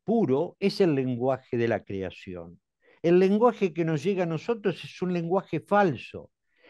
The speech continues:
Es lo que magistralmente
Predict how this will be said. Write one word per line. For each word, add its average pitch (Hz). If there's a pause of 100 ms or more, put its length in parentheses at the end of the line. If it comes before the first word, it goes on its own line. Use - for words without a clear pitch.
(340)
Es 220
lo 170
que 170
magistralmente 170